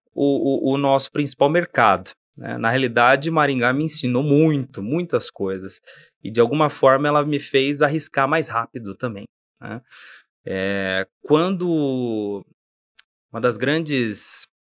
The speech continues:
é, pontos de inflexão que eu tive, né, é, foi quando eu fabriquei os primeiros produtos, que já eram muito bons, sabe? E eu reuni na associação comercial vários lojistas pra apresentar pra eles os produtos, né?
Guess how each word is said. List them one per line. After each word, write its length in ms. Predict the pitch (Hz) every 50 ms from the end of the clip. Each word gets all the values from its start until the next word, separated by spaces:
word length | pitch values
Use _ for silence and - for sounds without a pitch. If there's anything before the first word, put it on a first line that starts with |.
| _ _ _ _ - - _ _ _ _ _ -
é, 340 | 53 53 - - - - _ _ _ _ _ _ _ _ _ _ _ _ _ _ _ _
pontos 400 | - 143 139 156 156 - 131 113
de 80 | 110 123
inflexão 580 | 113 - - 120 113 - - - - 131 127 127
que 80 | -
eu 60 | 113 -
tive, 480 | - - - 147 151 151 123 110 110
né, 280 | 110 123 131 127 120 113
é, 220 | - - 113 110 - _ _ _ _ _ _ _ _ -
foi 380 | 147 147 151 151 147 147 - _ _ _ _ _ _ _ _ _ _ _ _
quando 240 | - 160 165 165 180
eu 180 | 175 170 165 - _ _ _ _ _ _ _ _ _ -
fabriquei 440 | - 208 202 208 202 202 - 202
os 140 | 226 226 -
primeiros 340 | - - 180 170 170 160 -
produtos, 480 | - - 143 135 123 135 156 - - -
que 120 | - 156
já 140 | 135 131 135 139
eram 120 | 170 190
muito 220 | 170 170 196 -
bons, 380 | 156 135 120 143 170 - - - _ - - _ _
sabe? 220 | - - - - _ _ _ _ _ _ _ _ _ _ _ _ _ _ _ _ _ - -
E 200 | 135 135 135 139
eu 200 | 143 151 156 156
reuni 480 | 151 156 202 208 214 196 170 175 185 185
na 120 | 175 147
associação 500 | 131 - - 135 147 - 127 - - 139
comercial 920 | 135 - 135 131 127 127 123 127 - - 117 113 120 131 143 156 151 139 117
vários 340 | 113 123 131 139 156 151 143
lojistas 720 | 156 180 175 131 110 120 139 143 - - - 110 104 -
pra 160 | - - 123 117
apresentar 520 | - 120 117 117 113 117 107 107 - 127
pra 200 | - - 139 131
eles 320 | 110 110 113 107 107 95 98
os 100 | 98 -
produtos, 520 | - 113 101 98 92 92 - - - 95
né? 200 | 98 101 113 123